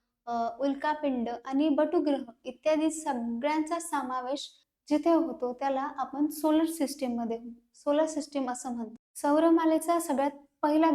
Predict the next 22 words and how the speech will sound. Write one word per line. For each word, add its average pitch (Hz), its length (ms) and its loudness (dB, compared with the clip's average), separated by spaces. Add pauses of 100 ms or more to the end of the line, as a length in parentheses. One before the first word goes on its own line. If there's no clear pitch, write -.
(120)
तारा 277 800 -2 (140)
हा 285 240 -6
सूर्य 285 340 2
आहे. 247 400 -6
सूर्य 285 340 -2
हा 277 320 -6
सर-, 285 340 -6 (340)
सौरमालेच्या 311 800 2
मध्यभागी 302 580 2
असलेला 285 460 -2
तारा 247 280 -6
आहे, 233 380 -12 (320)
जो 302 100 4
आपल्याला 311 600 0
उष्णता 294 460 0
आणि 277 360 0
प्रकाश 277 520 -2
देतो. 220 340 -8 (260)
संपूर्ण 330 540 6
सौरमालेतील 311 960 4
नव्याण्णव 311 600 4
पॉइंट 285 260 0